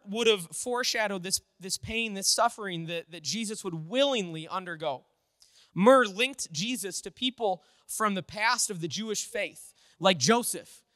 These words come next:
All right, it was, it was in Joseph's story when he's sold into slavery, and it's this small little part.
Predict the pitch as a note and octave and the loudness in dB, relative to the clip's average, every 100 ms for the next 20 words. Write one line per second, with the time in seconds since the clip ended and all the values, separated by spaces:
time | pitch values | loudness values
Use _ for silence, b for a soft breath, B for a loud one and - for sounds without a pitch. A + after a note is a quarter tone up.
0 | _ _ _ _ _ _ _ - E3 G#3 | _ _ _ _ _ _ _ 4 8 8
1 | - A3+ G#3+ F#3+ A3 A#3 F3+ - C4 A3+ | 6 2 2 -2 -4 -4 -4 -2 -2 -2
2 | C#3 A#3+ C#4 B3+ - - A#3 A#3+ F#3 E3+ | 4 4 4 0 -4 -6 -2 2 2 0
3 | F3 A3+ A#3 - C4 B3+ B3+ A3+ A3 G#3 | -2 -2 0 2 4 4 2 -2 -6 -2
4 | - - G#3 G#3+ E3+ E3+ A3 - B3+ - | 0 0 -2 -4 -4 -6 -4 -4 -4 -6
5 | b b - - A#3 C4 D4+ C#4+ B3+ C4 | b b -2 -2 6 8 10 6 0 -2
6 | G#3+ - A3+ C#3 - | -2 -2 -2 -2 -6